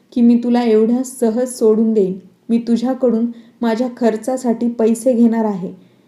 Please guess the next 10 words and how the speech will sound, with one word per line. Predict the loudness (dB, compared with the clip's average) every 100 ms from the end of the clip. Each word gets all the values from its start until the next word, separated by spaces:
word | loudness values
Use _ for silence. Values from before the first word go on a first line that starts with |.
| _ _
आम्ही | -2 0 0
तुला | 0 -2 0
एक | 0 0 -2
रुपयाही | -4 -2 -2 -2 -2 0
देणार | 0 0 -2
नाही. | -2 -4 -6 -10 -20 _ -6
तू | -2
स्वतःला | 0 0 0 2 0
समजतेस | -2 -2 0 -2 -2 -6 -6
काय? | -6 -6